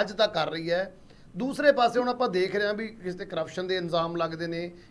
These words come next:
ਕਿਸੇ ਦੇ ਉੱਪਰ ਚਰਿੱਤਰ ਨੂੰ ਲੈ ਕੇ ਇਲਜ਼ਾਮ ਲੱਗਦੇ ਨੇ ਕਿ ਹੁਣ ਪਾਰਟੀ ਆਪਣੀਆਂ ਕਦਰਾਂ ਕੀਮਤਾਂ ਭੁੱਲ ਚੁੱਕੀ ਹੈ। ਜਿਹੜੀ ਕਦਰਾਂ ਕੀਮਤਾਂ ਦੀ ਦਹਾਈ ਦੇ ਕੇ ਦੂਜੀਆਂ ਪਾਰਟੀਆਂ ਨੂੰ ਭੰਡ ਰਹੀ ਸੀ, ਕਿ ਹੁਣ ਇਹ ਪਾਰਟੀ ਦੇ ਲੋਕ ਵੀ ਨਿੱਜੀ ਹਿੱਤਾਂ ਤੱਕ ਸੀਮਤ ਹੋ ਕੇ ਰਹਿ ਗਏ ਨੇ?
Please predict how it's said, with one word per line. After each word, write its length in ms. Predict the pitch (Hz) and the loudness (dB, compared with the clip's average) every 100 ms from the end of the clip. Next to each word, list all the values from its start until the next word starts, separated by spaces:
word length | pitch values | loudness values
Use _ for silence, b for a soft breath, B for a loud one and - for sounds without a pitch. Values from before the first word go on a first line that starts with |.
| - | -6
ਕਿਸੇ 300 | 165 175 175 | -6 -4 -4
ਦੇ 160 | 180 | -4
ਉੱਪਰ 640 | 180 180 165 180 175 180 - - | -4 -6 -2 0 2 0 -4 -4
ਚਰਿੱਤਰ 400 | 226 247 277 247 | -4 2 4 4
ਨੂੰ 140 | 226 | 4
ਲੈ 100 | 190 | 2
ਕੇ 140 | 190 | 2
ਇਲਜ਼ਾਮ 400 | 185 165 160 160 | -2 0 -2 -2
ਲੱਗਦੇ 300 | 165 165 170 | 0 0 -2
ਨੇ 260 | 170 175 175 B B - | -4 -4 -6 B B -6
ਕਿ 80 | 254 | 0
ਹੁਣ 160 | 254 269 | 2 2
ਪਾਰਟੀ 540 | 220 208 220 240 247 | 2 4 4 4 2
ਆਪਣੀਆਂ 340 | 208 208 233 | 2 0 -4
ਕਦਰਾਂ 360 | 240 190 202 220 | 0 0 2 0
ਕੀਮਤਾਂ 360 | 202 214 226 220 | -2 -2 0 0
ਭੁੱਲ 200 | 226 170 | -2 -6
ਚੁੱਕੀ 340 | 208 - 220 | -8 -2 0
ਹੈ। 200 | 226 226 b - | 0 -2 b -6
ਜਿਹੜੀ 220 | 175 240 | -2 -2
ਕਦਰਾਂ 420 | - 190 185 214 | 0 0 2 2
ਕੀਮਤਾਂ 380 | - 202 190 208 | 0 -4 -2 0
ਦੀ 100 | 208 | 0
ਦਹਾਈ 360 | 160 139 151 185 | -2 0 0 0
ਦੇ 140 | 196 | -2
ਕੇ 380 | 196 190 202 220 B - | -2 0 0 -2 B -10
ਦੂਜੀਆਂ 340 | 135 131 196 208 | -8 0 2 4
ਪਾਰਟੀਆਂ 400 | 208 190 202 226 | 6 4 2 0
ਨੂੰ 100 | 226 | 0
ਭੰਡ 240 | 202 190 | -2 0
ਰਹੀ 120 | 214 | -2
ਸੀ, 220 | 180 226 - b b b | -4 -8 -10 b b b
ਕਿ 100 | 226 | 0
ਹੁਣ 200 | 254 247 269 226 | 4 4 4 4
ਇਹ 160 | 294 | 4
ਪਾਰਟੀ 440 | 311 269 262 262 254 | 8 6 6 4 2
ਦੇ 140 | 262 | 4
ਲੋਕ 300 | 254 254 247 | 8 6 4
ਵੀ 300 | 240 262 285 175 | -2 -4 -4 -4
ਨਿੱਜੀ 360 | 175 160 262 | -4 -2 0
ਹਿੱਤਾਂ 200 | 247 240 | 0 0
ਤੱਕ 220 | 226 240 | -2 -2
ਸੀਮਤ 260 | 220 226 226 | -2 -2 2
ਹੋ 60 | 226 | 2
ਕੇ 100 | 220 | 2
ਰਹਿ 120 | 220 | 0
ਗਏ 80 | |
ਨੇ? 120 | 220 | -2